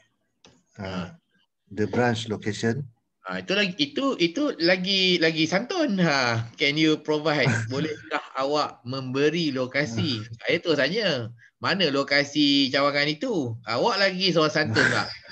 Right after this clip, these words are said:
Speaker 2: Ha, kan? Can you provide the location of your branch? Bolehkah awak
Speaker 1: Ha.
Speaker 2: memberi lokasi? Ha, bolehkah awak memberi lokasi cawangan itu?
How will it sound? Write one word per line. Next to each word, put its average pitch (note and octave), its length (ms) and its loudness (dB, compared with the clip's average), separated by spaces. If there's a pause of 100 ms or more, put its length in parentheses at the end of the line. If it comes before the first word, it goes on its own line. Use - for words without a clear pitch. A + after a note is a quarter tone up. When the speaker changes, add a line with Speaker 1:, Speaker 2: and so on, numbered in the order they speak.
(340)
Speaker 2:
Ha, A#2 400 -2
kan? F3 320 4
Can D3 160 0
you D#3+ 400 0
provide D3+ 560 0 (160)
the C#3 160 -4
location C#3+ 560 -2
of C#3 160 -4
your D#3 160 -2
branch? B2 400 -4 (240)
Bolehkah D#3+ 560 -4
awak D#3 320 -2
Speaker 1:
Ha. C#3+ 80 -14
Speaker 2:
memberi C#3+ 400 -2
lokasi? C3+ 720 -6
Ha, A#2 160 0
bolehkah E3 640 -2
awak D#3 320 -2
memberi C#3+ 320 -4
lokasi C#3 560 -6
cawangan D3 640 -6 (400)
itu? C#3+ 400 -6